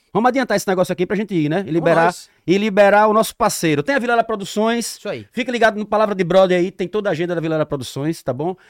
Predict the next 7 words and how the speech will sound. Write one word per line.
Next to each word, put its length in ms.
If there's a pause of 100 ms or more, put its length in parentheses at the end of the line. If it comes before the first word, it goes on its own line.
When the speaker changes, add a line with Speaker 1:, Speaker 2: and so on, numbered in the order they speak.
(160)
Speaker 1:
Pessoal 360
que 120
ti-, 260
quiser 260
curtir 260
na 100
faixa 640